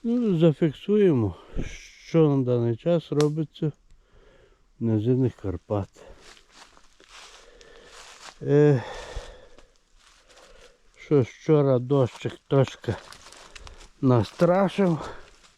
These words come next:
настрашив природу, але... Але він так і не змочив землю. Навіть порохи не припив, так як має бути.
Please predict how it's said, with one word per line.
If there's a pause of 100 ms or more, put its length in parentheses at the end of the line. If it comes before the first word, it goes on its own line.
(1300)
настрашив
природу,
але... (1700)
Але
він
так (120)
і
не
змочив
землю. (1500)
Навіть
порохи
не
припив, (200)
так
як
має
бути.